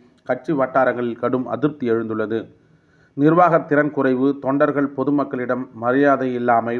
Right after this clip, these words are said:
ரவுடி பாணி அணுகுமுறை போன்ற குற்றச்சாட்டுகள் முன்வைக்கப்படுகின்றன. இதே நிலை தொடர்ந்தால் வருகின்ற ரெண்டாயிரத்தி இருபத்தி ஆறு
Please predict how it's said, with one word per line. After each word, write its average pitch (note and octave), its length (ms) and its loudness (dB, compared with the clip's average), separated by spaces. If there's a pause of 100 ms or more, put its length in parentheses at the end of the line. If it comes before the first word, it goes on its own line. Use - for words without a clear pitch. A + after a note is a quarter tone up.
(380)
ரவுடி C3+ 360 2
பாணி B2 340 -2
அணுகுமுறை A#2+ 500 -6
போன்ற A2+ 340 -8
குற்றச்சாட்டுகள் A2+ 800 -6
முன்வைக்கப்படுகின்றன. G#2+ 880 -6 (760)
இதே C3+ 200 2
நிலை D3+ 240 2
தொடர்ந்தால் C3+ 560 2
வருகின்ற B2+ 420 0 (120)
ரெண்டாயிரத்தி C#3 440 0
இருபத்தி C3+ 360 -2
ஆறு A#2+ 260 4